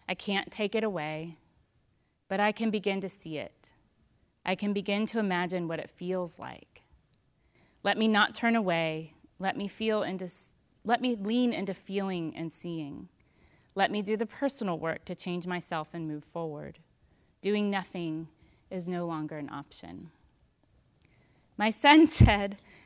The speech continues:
the other night, "Maybe the coronavirus is the cure for racism." It's true that they are both sicknesses that are really present right now, and they both need healing.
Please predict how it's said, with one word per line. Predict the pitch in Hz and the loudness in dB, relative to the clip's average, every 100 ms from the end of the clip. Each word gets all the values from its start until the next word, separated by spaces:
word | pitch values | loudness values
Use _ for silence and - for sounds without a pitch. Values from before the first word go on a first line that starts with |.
| - | -8
the | 202 208 | 0 2
other | 196 | 2
night, | 190 165 160 - - - - _ _ 214 | 2 0 -2 -4 -12 -20 -20 _ _ -4
"Maybe | 262 - 466 | 0 2 2
the | 427 | 2
coronavirus | - 233 220 277 254 170 147 151 185 - - - | -2 0 4 4 4 2 -4 -6 -10 -12 -14 -10
is | 190 | -10
the | 190 | -10
cure | - 226 220 208 | -8 -4 -4 -6
for | - | -8
racism." | 185 196 - 151 139 123 151 147 _ _ - - - - _ - | -8 -10 -10 -14 -12 -14 -14 -18 _ _ -20 -20 -20 -20 _ -6
It's | 202 - | -4 -2
true | - 359 247 220 | 2 6 8 6
that | 220 214 | 4 0
they | 196 | 2
are | 196 | 2
both | 185 208 214 | 2 2 0
sicknesses | - 247 - 196 - 165 170 196 - - - | -4 -6 -4 -4 -2 -2 -2 -4 -10 -14 -6
that | 165 170 - | -4 -4 -4
are | 165 165 165 175 - - 165 | -4 -4 -4 -8 -14 -20 -10
really | 175 214 226 208 - - _ _ _ | 0 2 2 0 -6 -20 _ _ _
present | - 269 165 156 - - | -6 -6 -4 -8 -10 -8
right | 185 185 - | -4 -4 -2
now, | 185 170 147 - | -4 -2 -4 -6
and | 180 | -8
they | 185 | -6
both | 208 208 214 | -4 -4 -6
need | 190 | -8
healing. | - 214 190 156 185 | -8 -8 -6 -8 -10